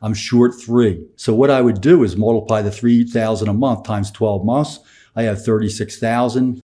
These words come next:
Uh, I gotta factor in inflation, using an inflation rate of three percent. That thirty-six turns into forty-eight thousand. I divide it by an assumed withdrawal rate of four and a half percent. That means I need a little over a million dollars. It's actually a million seventy-five thousand dollars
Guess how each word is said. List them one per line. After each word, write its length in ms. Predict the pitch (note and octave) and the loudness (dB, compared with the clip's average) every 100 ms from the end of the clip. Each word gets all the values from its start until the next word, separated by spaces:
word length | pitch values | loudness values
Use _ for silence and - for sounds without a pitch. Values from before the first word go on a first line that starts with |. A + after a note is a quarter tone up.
| _ | _
Uh, 320 | A2 G#2+ G#2+ | -2 0 0
I 100 | A2 | -2
gotta 200 | A2 A#2+ | 0 0
factor 380 | G#2+ A#2+ A2+ A#2 | 0 0 0 0
in 60 | G#2+ | 0
inflation, 720 | G2+ G2+ B2 C3+ C3+ C#3 C3+ | -2 0 2 2 2 -2 2
using 240 | A#2+ A2+ | 2 2
an 60 | G#2+ | 0
inflation 480 | G2+ G#2 A2 G#2+ A2 | -2 0 -2 0 0
rate 140 | G#2+ | 0
of 120 | G#2 | -2
three 160 | - A#2 | 0 -2
percent. 540 | A2 G2+ - A#2+ B2+ - _ _ _ | -2 -6 -2 -2 -2 -8 _ _ _
That 220 | A2+ G#2+ | -6 -4
thirty-six 520 | A#2+ A2+ G#2+ G#2 A2+ - | -2 0 -2 -2 -6 -4
turns 280 | A#2+ A2 | -2 0
into 180 | G#2+ G#2 | 0 -2
forty-eight 580 | G2+ A#2+ A2+ G#2 A2+ C3+ | -4 -2 0 2 2 2
thousand. 720 | - G#2+ G#2 G2+ A#2 A#2 - - _ - | 0 -4 -4 -4 -4 -4 -10 -20 _ -8
I 100 | A2+ | -4
divide 360 | G#2+ A2 A#2+ | 0 2 2
it 120 | B2 - | 0 0
by 200 | A2 G#2+ | -2 -2
an 240 | G#2 A2+ | -2 -4
assumed 400 | G2+ - C3+ B2+ | -4 2 4 4
withdrawal 440 | G#2+ - B2 C#3 | 2 2 4 6
rate 360 | B2+ G#2+ A2 - - | 4 2 0 -6 -12
of 140 | G#2 _ - | -16 _ -2
four 200 | A#2+ A#2 | 2 4
and 60 | |
a 40 | G#2+ | 2
half 300 | A2+ A2 A2 | 0 0 -4
percent. 480 | G2 - D3+ A2+ - - - _ - | -4 0 0 0 -6 -18 -20 _ -2
That 240 | C3 D#3 | 0 4
means 260 | C#3+ B2+ A2+ | 6 6 6
I 140 | C3 | 4
need 160 | C3 A2+ | 2 2
a 40 | |
little 240 | A2 C#3+ C#3 | 2 4 4
over 200 | B2 A2 | 4 2
a 40 | |
million 320 | G2+ A#2+ A2+ | 2 4 4
dollars. 360 | A2+ A#2 G2+ F#2 | 2 0 -2 -6
It's 160 | F#2+ | -4
actually 300 | A#2 A#2 A2+ | -2 -2 -2
a 40 | G2 | 0
million 400 | G#2+ A#2+ B2 A#2+ | 2 2 2 0
seventy-five 640 | - A#2+ A#2 G#2 A2 G#2+ G2+ | -2 0 2 0 -2 -4 -4
thousand 360 | G#2+ G2+ G2+ | -4 -4 -4
dollars 540 | B2+ D#3 B2+ G2+ G2+ | 0 2 2 0 -4